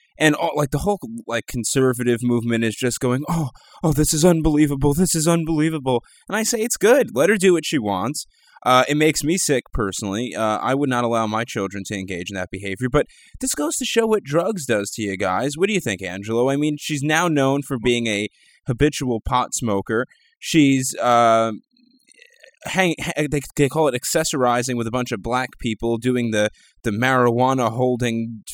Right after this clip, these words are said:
finger gesture with all these black dudes.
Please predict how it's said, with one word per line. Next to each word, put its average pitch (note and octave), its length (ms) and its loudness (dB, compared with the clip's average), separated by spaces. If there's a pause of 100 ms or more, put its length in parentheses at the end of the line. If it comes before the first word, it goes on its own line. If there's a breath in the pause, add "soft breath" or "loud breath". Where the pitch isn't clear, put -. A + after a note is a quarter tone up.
(200)
finger B2+ 320 0
gesture B2+ 640 0 (360 soft breath)
with A#2+ 80 0
all B2+ 160 6
these A#2+ 320 0
black C3 400 -2
dudes. B2 480 2